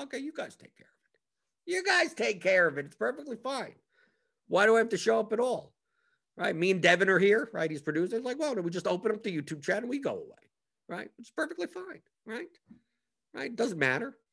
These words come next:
Doesn't matter. I'll be here anyway. Doesn't matter. So just show up and, uh, I'll hang out with you guys. That's perfectly fine.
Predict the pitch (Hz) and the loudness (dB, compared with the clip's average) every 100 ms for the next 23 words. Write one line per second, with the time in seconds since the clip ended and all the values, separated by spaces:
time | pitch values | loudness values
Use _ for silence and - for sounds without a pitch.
0 | _ _ _ _ _ _ _ 220 247 262 | _ _ _ _ _ _ _ 6 6 6
1 | 254 240 240 247 247 190 202 277 311 311 | 6 8 10 8 4 2 2 6 6 8
2 | 311 262 170 101 107 185 175 147 98 - | 8 6 2 -2 0 0 0 -2 -4 -14
3 | - 147 139 170 180 214 185 180 180 175 | -10 -8 -6 -4 4 4 4 0 -6 -8
4 | 180 180 175 180 165 185 185 185 123 180 | -4 -4 -2 -4 -4 -2 -2 -4 -8 -10
5 | - - - _ _ _ - - 196 202 | -18 -20 -20 _ _ _ -10 -2 -2 -2
6 | 135 98 | -12 -14